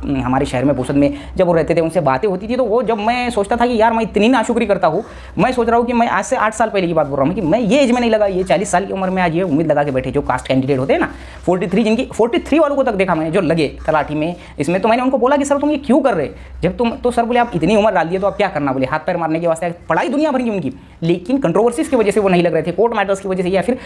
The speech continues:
दो हज़ार चौदह के बाद से तो आज तक महाराष्ट्र में भर्तियों की जाहिरात के बहुत लेने के देने हो चुके हैं। तो शिक्षक भर्ती हो चुकी है, इस पर सब्र करो, शुक्र करो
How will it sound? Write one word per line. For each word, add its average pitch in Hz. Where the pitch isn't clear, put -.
दो 190
हज़ार 220
चौदह 190
के 214
बाद 180
से 196
तो 196
आज 156
तक 165
महाराष्ट्र 156
में 175
भर्तियों 151
की 185
जाहिरात 139
के -
बहुत 165
लेने 143
के 160
देने 131
हो 240
चुके 120
हैं। 101
तो 311
शिक्षक -
भर्ती 285
हो 262
चुकी 240
है, 247
इस 240
पर 254
सब्र 240
करो, 226
शुक्र 220
करो -